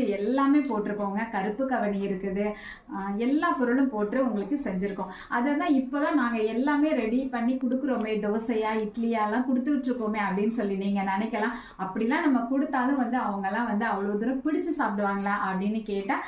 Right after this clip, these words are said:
அது ஒரு பெரிய கொஸ்டின் மார்க்குங்க. பிடிச்சு சாப்பிட்டா தானே உடம்புல ஒட்டும். So, பிடிச்சு சாப்பிட்ற மாதிரி உங்களுக்கு ஈஸியா, அதுவும் வந்து டைமும் நமக்கு சேவ் ஆகணும், ஈஸியா செய்யணும், பிள்ளைங்களை விரும்பி சாப்பிடணும் இல்லையா? அது எப்படி செய்யலாம்னு சொல்லி வாங்க பார்க்கலாம். ஒரு டம்ளர் பால் எடுத்திருக்கேன்.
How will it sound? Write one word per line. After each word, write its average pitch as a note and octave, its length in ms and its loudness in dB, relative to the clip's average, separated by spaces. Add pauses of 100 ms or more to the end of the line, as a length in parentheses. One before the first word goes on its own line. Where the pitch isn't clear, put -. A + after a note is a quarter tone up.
(180)
அது C4+ 220 2
ஒரு A3 180 2
பெரிய G#3+ 280 0
கொஸ்டின் A3 440 -2
மார்க்குங்க. G3+ 380 -2 (300)
பிடிச்சு G4 360 0
சாப்பிட்டா C#4+ 340 0
தானே C#4+ 240 2
உடம்புல C#4 440 4
ஒட்டும். B3+ 320 0 (140)
So, A3+ 120 -4 (120)
பிடிச்சு G4+ 360 0
சாப்பிட்ற B3 440 0
மாதிரி A#3+ 340 2
உங்களுக்கு A#3 360 0 (180)
ஈஸியா, D4 380 6
அதுவும் B3+ 300 2
வந்து C4 220 2
டைமும் C#4+ 480 2
நமக்கு A3 300 -2 (300)
சேவ் B3 300 2
ஆகணும், B3+ 460 4
ஈஸியா D4 380 4
செய்யணும், C#4+ 360 0
பிள்ளைங்களை A3+ 380 2
விரும்பி D4+ 340 2
சாப்பிடணும் C4 480 2
இல்லையா? C#4 220 2 (240)
அது G#3+ 200 0
எப்படி D#4+ 260 0
செய்யலாம்னு C4 420 0
சொல்லி B3 160 2 (300)
வாங்க A3 280 -2
பார்க்கலாம். C4 420 -2 (1080)
ஒரு G#3 180 2
டம்ளர் G#3+ 360 2
பால் G#3 380 0
எடுத்திருக்கேன். F#3+ 580 -2